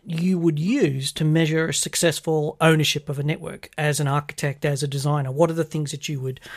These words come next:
choose to measure? And it's not immediately obvious when you say this that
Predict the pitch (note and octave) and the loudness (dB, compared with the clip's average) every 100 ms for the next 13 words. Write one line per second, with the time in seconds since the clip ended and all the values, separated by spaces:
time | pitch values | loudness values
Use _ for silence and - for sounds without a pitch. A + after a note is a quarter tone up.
0 | - - - D3 C3 - C#3+ F3 D3+ - | -18 -8 -2 -2 -2 -4 0 0 0 -6
1 | - - - E3+ F3 F3+ - F#3+ - D#4+ | -16 -20 -6 0 0 0 -4 -4 0 0
2 | F4 A3+ A3 C#4+ C#4+ G#3 F#3+ F#3 F#3+ F#3+ | 2 6 6 6 2 4 6 6 4 0
3 | D3 F#3 D#3+ D3 - D4+ D4 D#3 C#3+ D#3 | 2 2 4 2 0 -2 -2 -2 -2 -4
4 | - | -4